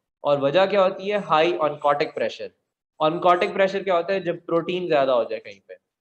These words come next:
फ्लूइड के अंदर, तो oncotic प्रेशर उसकी वजह से ज़्यादा हो जाता है। और कॉजेज क्या है? ये सारे डिजीजेज हैं,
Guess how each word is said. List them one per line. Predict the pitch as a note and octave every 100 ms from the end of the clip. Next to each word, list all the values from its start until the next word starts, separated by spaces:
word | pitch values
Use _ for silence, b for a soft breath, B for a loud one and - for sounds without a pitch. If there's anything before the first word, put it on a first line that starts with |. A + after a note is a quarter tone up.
| _ _ _ _ _ _ _ -
फ्लूइड | D3+ D3
के | C#3+
अंदर, | A#2+ A#2+
तो | C3
oncotic | C3+ C#3+ D3 D#3
प्रेशर | - C3+ D3
उसकी | C#3+
वजह | C3+
से | C3
ज़्यादा | A#2 G#2+
हो | G2+
जाता | G2
है। | A2
और | C3+
कॉजेज | C3+ C#3+ C#3+ F3
क्या | E3+ E3
है? | D#3
ये | D3 D3
सारे | D3 C3+
डिजीजेज | C3 A#2 A#2 A#2 A2
हैं, | G#2